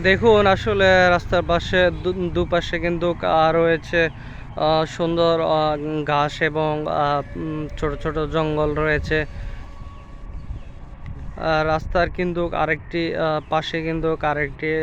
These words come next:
রেল লাইন রয়েছে। দেখুন রাস্তার ওপাশে কিন্তু, আহ, রেল লাইন দেখা যাচ্ছে। ওই দিক দিয়ে কিন্তু আরেকটা ট্রেন চলে যায়। সেটি টাঙ্গাইল এবং রাজশাহী যারা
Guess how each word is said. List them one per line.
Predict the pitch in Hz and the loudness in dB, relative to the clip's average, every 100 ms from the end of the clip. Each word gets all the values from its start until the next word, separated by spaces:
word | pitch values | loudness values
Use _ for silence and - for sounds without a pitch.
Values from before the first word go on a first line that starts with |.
| 151 151 | -2 0
রেল | 147 147 | 0 0
লাইন | 147 151 143 147 147 147 143 | -2 -2 -2 -2 -4 -6 -4
রয়েছে। | 147 139 135 143 208 - - - - - - - - - - - - - - - - - - - - - - - 165 | -2 -2 -4 -4 -6 -6 -14 -16 -16 -18 -18 -16 -16 -16 -18 -18 -18 -18 -18 -18 -18 -18 -18 -18 -18 -18 -18 -8 -6
দেখুন | 180 190 170 170 170 165 | -2 2 2 2 0 0
রাস্তার | 160 160 - 170 160 | 0 -2 -2 -2 0
ওপাশে | 156 147 160 147 | -2 -2 -6 -6
কিন্তু, | 156 165 160 160 151 | -6 -4 -2 -4 -2
আহ, | 156 156 151 147 | -2 -2 -2 -2
রেল | 156 151 | -2 -2
লাইন | 156 151 151 156 | -2 -2 -2 -4
দেখা | 147 147 151 | -4 -4 -6
যাচ্ছে। | 143 139 - 165 175 202 - - - - - - | -6 -10 -6 -4 -4 -8 -20 -20 -20 -20 -20 -10
ওই | 156 | -8
দিক | 165 156 | -6 -6
দিয়ে | 170 170 | -6 -4
কিন্তু | 170 170 170 160 | -4 -4 -4 -2
আরেকটা | 143 143 135 156 147 147 143 | -4 -4 -4 -2 0 -2 -4
ট্রেন | 156 143 143 139 | -4 -4 -6 -8
চলে | 147 139 131 | -8 -6 -6
যায়। | 131 185 302 - - - - - - - - - - - - | -6 -6 -8 -18 -20 -20 -20 -20 -20 -20 -20 -20 -20 -18 -8
সেটি | 180 165 175 | -6 -4 -4
টাঙ্গাইল | 165 165 160 160 156 151 | 0 0 0 2 2 0
এবং | 151 156 156 | -2 -4 -2
রাজশাহী | 151 147 - 156 151 | -4 -4 -4 -2 -2
যারা | 143 143 143 135 | -2 -2 -2 -2